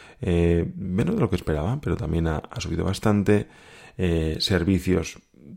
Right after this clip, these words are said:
lógicamente también, cada vez tiene más. Eh, Apple ha empezado además, o va a empezar a cobrar, mm, por ellos en, en, en, en dentro, digamos, de, de poco, en el sentido de Apple T V Plus.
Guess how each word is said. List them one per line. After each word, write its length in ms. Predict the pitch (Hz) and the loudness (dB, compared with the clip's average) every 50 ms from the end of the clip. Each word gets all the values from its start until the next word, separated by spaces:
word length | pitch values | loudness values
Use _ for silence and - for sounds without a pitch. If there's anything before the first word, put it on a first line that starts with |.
| - _ - | -20 _ -14
lógicamente 800 | - - 95 90 101 - 87 85 87 - 92 87 82 82 90 90 | -12 -10 -8 -6 -6 -6 -6 -6 -4 -4 -2 -2 -2 -2 -2 -2
también, 420 | 92 90 101 104 101 98 98 98 | 0 2 2 4 4 2 2 0
cada 200 | 92 - 78 78 | -2 -6 -6 -6
vez 120 | 78 80 - | -6 -6 -6
tiene 200 | - 82 85 85 | -6 -6 -2 2
más. 500 | 101 107 104 98 98 95 - - - - | 4 4 6 4 4 2 -2 -6 -10 -10
Eh, 400 | - - 82 80 - - - - - - | -8 -8 -8 -6 -6 -6 -6 -6 -6 -6
Apple 640 | - 92 - 92 90 90 - - 156 175 175 - - - | -6 -4 -2 -2 -2 -2 -2 -4 -8 -10 -10 -12 -12 -10
ha 80 | - - | -8 -8
empezado 400 | 101 95 90 87 - 90 85 82 | -6 -4 -6 -6 -4 -4 -4 -2
además, 300 | 80 80 85 85 - - | -2 -4 -4 -4 -4 -4
o 60 | - | 0
va 60 | 95 | 0
a 40 | 107 | 0
empezar 280 | 117 95 98 - 87 | 2 0 0 -2 -2
a 80 | 85 85 | -6 -4
cobrar, 300 | - 85 85 82 85 - - - - - - - - - | -6 -4 -4 -4 -4 -6 -8 -14 -18 -20 -20 -18 -12 -8
mm, 280 | 82 85 82 82 85 | -6 -4 -4 -4 -4
por 220 | 80 - 90 90 90 | 2 2 4 4 6
ellos 320 | 92 90 87 85 80 82 | 4 4 4 2 0 0
en, 320 | 85 82 78 76 - - - - | -2 -2 -2 -4 -6 -8 -10 -12
en, 520 | - - 82 78 76 78 76 73 - - - - - - - - - - - - - - | -10 -8 -6 -6 -6 -6 -8 -8 -10 -12 -16 -20 -20 -18 -16 -16 -16 -16 -18 -18 -16 -10
en, 580 | - 90 85 80 78 78 78 80 78 76 76 73 - | -6 -4 -4 -2 -2 -2 -2 -2 -2 -2 -4 -4 -4
en 260 | - - 85 80 80 | -4 -4 -4 -2 -2
dentro, 520 | 80 90 90 85 - 85 82 78 - - - - - - _ _ _ - | 0 0 0 0 2 2 0 0 -2 -10 -20 -20 -20 -20 _ _ _ -14
digamos, 440 | - 107 98 82 87 82 85 85 76 | -6 -4 -4 -2 -2 0 0 -2 0
de, 300 | 78 85 82 78 78 - - | 0 -2 -2 -2 -4 -6 -8
de 400 | - - 87 85 85 82 87 82 | -6 -4 -2 -2 -2 -2 -2 -2
poco, 460 | - 92 92 90 - 92 82 - - - - - - - - - - | 0 0 0 2 2 0 -2 -2 -4 -12 -20 -20 -20 -20 -20 -12 -6
en 80 | - | -4
el 40 | 87 | -4
sentido 360 | 80 85 85 80 80 87 85 | -2 -2 -2 0 2 2 2
de 200 | 80 85 80 - - - - - _ _ _ _ _ _ _ - | 2 2 0 -2 -6 -16 -20 -20 _ _ _ _ _ _ _ -6
Apple 200 | - 95 - 87 | -4 -2 -2 0
T 80 | - 90 | -2 -2
V 120 | 78 - | -4 2
Plus. 600 | - 113 117 113 110 - - - - - - - | 6 8 8 8 8 4 0 -8 -10 -14 -16 -18